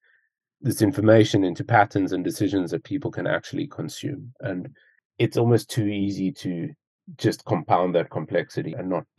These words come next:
actually solve the underlying problems. I think the problems themselves are often a lot simpler than what you think, and it's quite easy to get caught up in all the latest, greatest A I technology without sort of solving the core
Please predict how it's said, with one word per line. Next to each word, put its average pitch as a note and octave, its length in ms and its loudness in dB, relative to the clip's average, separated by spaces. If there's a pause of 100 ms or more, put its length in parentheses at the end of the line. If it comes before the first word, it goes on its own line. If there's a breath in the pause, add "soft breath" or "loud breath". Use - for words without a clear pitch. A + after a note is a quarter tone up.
actually - 360 -4
solve D#2+ 380 4 (340)
the F2 100 0
underlying D#2+ 520 0 (380)
problems. A2+ 600 2 (120)
I A2+ 80 6
think A2 200 6
the - 60 4
problems B2 400 6
themselves G#2 480 4
are G2 100 2
often G2+ 260 0
a F#2+ 40 0
lot F#2+ 240 0
simpler G2 520 4
than E2+ 340 -2 (400)
what G#2 160 4
you F#2+ 80 2
think, G#2 260 8
and F2+ 120 4
it's E2+ 100 0
quite G2+ 220 8
easy G2+ 260 2
to - 100 -12
get F2+ 160 0
caught G2 240 6
up F#2+ 240 6
in F2 220 -4 (460)
all A2+ 200 6
the G2+ 80 8
latest, G2+ 400 6
greatest G2 400 0
A G2+ 160 2
I F#2 320 2 (460)
technology G2+ 720 4
without G2+ 420 -2 (140)
sort E2 160 -4
of D#2 100 -6 (340)
solving F#2 460 4
the E2+ 140 -6
core F2 460 -2